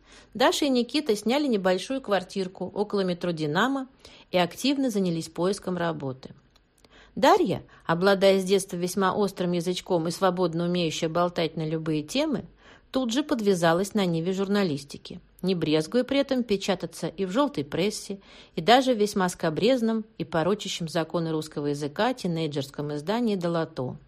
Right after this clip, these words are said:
Долото, долото, долото. Я резко вынырнула из пучины воспоминаний. Ну как же, конечно, когда исчезает замужняя женщина, обязательно нужно проверить, на месте ли её золотые украшения.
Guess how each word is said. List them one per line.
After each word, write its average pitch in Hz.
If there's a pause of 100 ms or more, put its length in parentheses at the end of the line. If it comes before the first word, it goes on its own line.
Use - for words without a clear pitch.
(180)
Долото, 147
долото, 190
долото. 143 (340)
Я 226
резко 311
вынырнула 277
из 262
пучины 233
воспоминаний. 202
Ну 247
как 269
же, 185
конечно, 262 (280)
когда 208
исчезает 254
замужняя 240
женщина, 226
обязательно 202
нужно 311
проверить, 294
на 240
месте 240
ли 269
её 247
золотые 220
украшения. 202